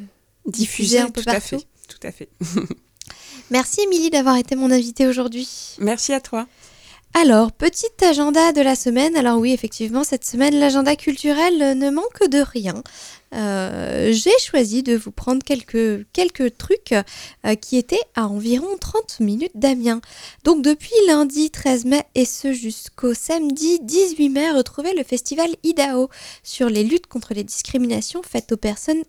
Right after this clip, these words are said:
Speaker 1: L G B T Q I plus. Euh, dans différents lieux, euh, sur Amiens, vous pouvez retrouver la programmation, euh, sur, euh, le Facebook collectif Idaho Amiens. Euh, premier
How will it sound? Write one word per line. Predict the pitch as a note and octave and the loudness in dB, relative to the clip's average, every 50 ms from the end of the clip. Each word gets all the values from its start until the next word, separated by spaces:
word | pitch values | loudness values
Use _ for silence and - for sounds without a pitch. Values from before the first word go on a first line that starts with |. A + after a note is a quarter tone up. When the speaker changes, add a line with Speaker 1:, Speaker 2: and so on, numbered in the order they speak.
| - - | -6 -2
Speaker 1:
L | - C#4 B3+ | 0 2 2
G | A#3 A#3 A#3 | 2 0 0
B | A3 A3 A3 | 0 2 0
T | G#3 - - D4+ D#4+ - _ _ _ | -2 -2 -4 -6 -6 -6 _ _ _
Q | - - E4 F4 C#4+ | -4 -4 -2 -2 -2
I | A3 A3 - _ _ | -4 -8 -10 _ _
plus. | - - B3 D4+ E4+ - - - - - - - - - - - - - _ - _ G#3+ | -2 2 2 2 2 2 -4 -10 -12 -12 -14 -14 -18 -20 -20 -20 -20 -20 _ -10 _ -4
Euh, | G#3 G3 | -4 -2
dans | F#3+ F#3 G#3 A3+ B3 | -2 -4 -2 -2 -2
différents | - - G#4+ B4+ - - G#4+ F4+ D#4+ D4 C4 | -4 -2 -4 -4 0 -2 -2 2 4 2 2
lieux, | A3 F#3+ G3+ A3 B3 C#4 C#4+ B3 | 4 4 4 6 6 6 4 2
euh, | F#3+ F#3 G3+ | 0 0 -2
sur | - - - C#4+ C#4 B3+ | -4 -4 -2 -2 0 0
Amiens, | A3+ A3 G#3+ A3 B3+ C4+ | 0 -2 -4 -4 -4 -6
vous | B3+ A3 | -6 -8
pouvez | - - A3 A3+ B3+ C4 - - - - - - - | -10 -12 -2 0 0 0 -2 -6 -16 -20 -18 -16 -2
retrouver | G#3+ A3+ A#3+ - - - B3+ B3+ D4 D4 | 0 0 0 0 -2 -6 -2 0 0 0
la | C#4+ B3 | 0 0
programmation, | - - - B3 B3 A#3+ A#3+ B3 A#3+ A#3+ A#3 - - - D#4 D#4+ F4 F#4 - - A#3+ | -2 0 0 0 0 0 -2 -2 -2 -2 -2 -4 -4 -4 -2 -2 -2 -4 -8 -8 -6
euh, | A#3 A3+ A3+ A3 G#3+ G#3 G3+ | -4 -2 -2 -2 -2 -4 -6
sur, | - - - - E4+ F4+ E4+ D4+ C4 | -8 -10 -4 -2 0 0 0 0 0
euh, | A#3+ A3+ A3 | 0 0 0
le | G#3+ C4 - | -2 -2 -4
Facebook | - - C#4 A3+ G3 G3 A#3+ - _ _ | -2 -2 -2 -2 0 -2 -4 -6 _ _
collectif | - - C4 A3+ A3+ - - - - - E4 - - - - - - - - _ _ | 0 0 2 2 0 -4 -8 -8 -6 -6 -6 -6 -10 -16 -20 -20 -20 -20 -20 _ _
Idaho | - C4 A3+ A#3 A#3 A3+ A#3+ D4+ F#4+ - _ _ _ _ _ _ | 0 0 2 2 2 2 0 -2 -4 -6 _ _ _ _ _ _
Amiens. | - C#4+ C4 A#3 A3 A3 G#3 G#3 - - _ - - - - - _ _ _ G#3+ | 2 2 2 0 -2 -4 -6 -10 -12 -20 _ -20 -20 -20 -20 -20 _ _ _ 0
Euh, | A3 A3 A3 G#3+ G#3+ G#3+ G#3+ G#3 G#3+ G#3 | 2 2 2 2 2 0 0 -2 -2 -4
premier | - - - A#4 A#4+ | -6 -2 2 2 2